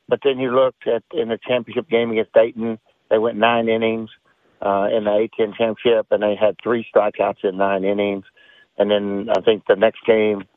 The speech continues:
they split the two pitchers, uh, in that nine inning game.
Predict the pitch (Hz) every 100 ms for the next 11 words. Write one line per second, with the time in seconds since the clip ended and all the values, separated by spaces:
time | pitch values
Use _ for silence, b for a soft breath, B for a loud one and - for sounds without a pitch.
0 | - 98 - - 127 - - - 120 -
1 | 107 - 107 101 - b b b b b
2 | b - 101 95 110 104 101 107 104 101
3 | 113 117 90 92